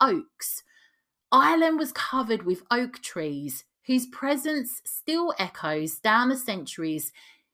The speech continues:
in place names such as Derry, Derry Bourne, Derry Kean, and so on. Many early Christian churches were situated in oak groves,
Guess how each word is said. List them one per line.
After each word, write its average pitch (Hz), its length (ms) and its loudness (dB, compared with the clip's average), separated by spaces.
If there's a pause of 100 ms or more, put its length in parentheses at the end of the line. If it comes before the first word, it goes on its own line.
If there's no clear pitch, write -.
(120)
in 262 140 4
place 294 500 -4
names 165 420 -6
such - 340 -6
as 196 340 -2 (180)
Derry, 180 640 0 (160)
Derry 226 320 2
Bourne, 190 640 0
Derry 180 320 -2
Kean, 202 580 -4
and 156 140 -6
so 143 300 -4
on. 143 300 -6 (920)
Many 294 500 4
early 247 400 2
Christian 220 540 -4
churches 185 640 -4
were 190 60 -4
situated 160 1080 -6
in 160 200 -6 (120)
oak 202 360 2
groves, 147 600 -4